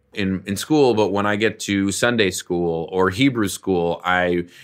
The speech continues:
I'm like a bad kid. And so your friends see you through those different lenses. 'Cause especially at that age, kids are really trying on their personas, trying on personalities, trying to figure out who they are. And sometimes they don't always match up, you know?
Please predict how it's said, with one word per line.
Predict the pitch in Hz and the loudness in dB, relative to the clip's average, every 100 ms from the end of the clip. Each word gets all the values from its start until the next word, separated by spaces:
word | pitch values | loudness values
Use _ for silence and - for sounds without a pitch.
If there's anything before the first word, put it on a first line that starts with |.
| - | -10
I'm | 104 104 98 | -2 0 2
like | 95 90 | 0 -2
a | 90 | -4
bad | 85 101 92 92 92 | -4 -2 0 -2 -4
kid. | - 87 76 76 82 _ 120 | -10 -10 -10 -12 -18 _ -8
And | 113 | 0
so | 123 113 107 | 4 4 2
your | 117 113 | 2 2
friends | 113 127 120 117 | 2 0 2 -2
see | - 110 | -4 -2
you | 110 110 | 0 -2
through | 110 101 | -2 0
those | 98 101 90 | 2 2 0
different | 101 98 90 | -4 -2 -4
lenses. | 95 107 123 95 76 - - _ _ | 0 0 -2 -4 -8 -10 -14 _ _
'Cause | 135 127 | -2 -2
especially | 120 - 151 - 131 | -2 0 0 2 0
at | 104 | 2
that | 113 110 | 2 4
age, | 135 127 - | 2 0 -4
kids | 120 127 | -4 -2
are | |
really | 110 113 113 | 0 0 0
trying | 113 - 107 104 104 101 | -2 -4 0 2 2 2
on | 95 104 110 | 2 2 2
their | 92 87 | 0 -4
personas, | - 87 - 104 110 95 80 - | -4 -6 -2 0 0 0 -6 -6
trying | 101 92 92 | -2 -2 0
on | 90 98 98 | -2 0 -2
personalities, | 90 98 92 - 90 95 104 85 82 - | -2 -4 -4 -2 0 0 0 -2 -6 -8
trying | 98 92 | -4 -2
to | 90 | -2
figure | - 90 95 | -4 -2 -2
out | 90 | 0
who | 101 | -2
they | 95 92 | -2 0
are. | 90 98 101 90 | 2 2 4 2
And | 87 85 _ - - - | 0 -6 _ -20 -20 -2
sometimes | 113 107 110 95 | -2 0 0 0
they | 98 | 2
don't | 92 95 | 2 2
always | 95 92 92 | 2 2 0
match | 92 87 - | 0 0 0
up, | 104 113 - - | 0 -2 -4 -6
you | 85 | -4
know? | 82 95 | -2 -4